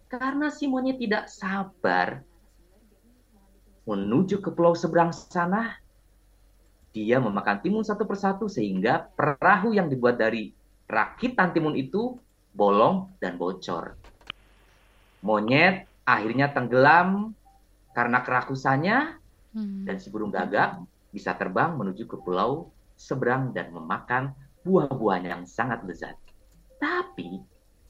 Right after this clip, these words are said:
Speaker 1: karena si burung gagak tidak tega melihat si monyet tenggelam, burung gagak akhirnya kembali lagi dan menolong si monyet membawa ke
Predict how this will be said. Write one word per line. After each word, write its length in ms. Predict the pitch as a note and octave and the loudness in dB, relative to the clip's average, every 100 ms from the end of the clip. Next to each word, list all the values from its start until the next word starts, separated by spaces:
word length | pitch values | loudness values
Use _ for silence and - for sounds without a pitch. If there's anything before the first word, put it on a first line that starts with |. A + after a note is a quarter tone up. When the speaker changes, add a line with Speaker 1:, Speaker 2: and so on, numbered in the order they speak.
| _ _ | _ _
Speaker 1:
karena 220 | - D4 | -4 -4
si 140 | - | -4
burung 240 | E3 C3+ A#2+ | 0 2 4
gagak 280 | A2 A2+ - | 2 2 -4
tidak 300 | B2+ A#2 - | -2 -2 -2
tega 280 | G#3 A#3 A2+ | -4 -2 -2
melihat 400 | G#2 G2+ - - | 0 -2 -4 -8
si 160 | - | -2
monyet 360 | C3+ A#2+ C3 - | 0 2 -2 -2
tenggelam, 600 | B2+ B2 F#2 G2 F3 - _ _ - - - - | -4 -2 2 2 2 -6 _ _ -20 -18 -18 -14
burung 240 | - C#4 C4 | 0 2 6
gagak 320 | A3+ G#3 A#3+ | 6 6 6
akhirnya 400 | E3 C#3+ C#3 D#3+ | 6 4 2 -2
kembali 320 | C3+ A#2+ A#2+ | 0 0 2
lagi 360 | A2 G#2 B2+ C#3 | 0 -2 -6 -8
dan 180 | G#2 G2 | -6 -6
menolong 540 | F2+ F2 F#2+ A#2+ D#3 | -6 -2 2 2 2
si 160 | C#3+ B2 | -2 -4
monyet 560 | B2+ B2+ C#3+ D#3+ E3 - _ _ _ _ _ _ _ _ _ | 0 2 2 2 0 -8 _ _ _ _ _ _ _ _ _
membawa 640 | - F#2 F#2 A2 A#2+ A#2 - _ | -8 -4 0 2 2 0 -8 _
ke 360 | C#3 F#3 - | 0 2 0